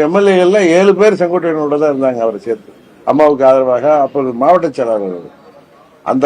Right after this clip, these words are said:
காலகட்டத்திலிருந்து எனக்கு அவரை தெரியும். அது அவருடைய முடிவு என்பது எதற்காக எடுத்தார் இல்ல என்ன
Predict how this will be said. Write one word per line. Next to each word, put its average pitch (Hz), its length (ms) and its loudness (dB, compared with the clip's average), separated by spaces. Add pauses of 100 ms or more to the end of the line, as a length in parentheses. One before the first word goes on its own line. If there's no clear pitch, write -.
காலகட்டத்திலிருந்து 151 680 0
எனக்கு 123 180 -6
அவரை 104 120 -6 (120)
தெரியும். 104 320 -12 (3500)
அது 135 140 -4 (160)
அவருடைய 160 340 0 (160)
முடிவு 220 280 -6 (120)
என்பது 180 320 -2 (280)
எதற்காக 196 520 2
எடுத்தார் 180 420 -4
இல்ல 175 140 -2 (220)
என்ன 165 120 -6